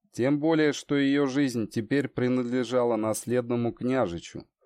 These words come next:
И он уже решил, как ею распорядиться. «Ну!» — повторилось одобрение. Актания сняла фурианский плащ, приблизилась к Градимиру, где ее уже ожидал складчик,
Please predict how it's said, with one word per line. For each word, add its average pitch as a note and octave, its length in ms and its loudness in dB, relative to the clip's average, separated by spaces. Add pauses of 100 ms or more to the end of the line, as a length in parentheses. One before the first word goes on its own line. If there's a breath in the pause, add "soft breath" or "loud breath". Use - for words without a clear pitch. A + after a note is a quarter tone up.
(360 soft breath)
И F#2 100 -6
он E3 200 2
уже E3 260 2
решил, D#3+ 520 2
как - 320 -2
ею C3 360 2
распорядиться. B2 920 -2 (520)
«Ну!» — G3 1040 2 (460)
повторилось C#3 720 0
одобрение. B2 760 0 (400 soft breath)
Актания C#3+ 640 2
сняла C3 400 0
фурианский C3 720 0
плащ, C#3+ 480 0 (440)
приблизилась C3+ 840 0
к E2+ 40 -12
Градимиру, C3+ 800 0 (300)
где A#2 420 0
ее D#3 180 2
уже D3 380 2
ожидал A#2+ 460 0
складчик, - 680 -4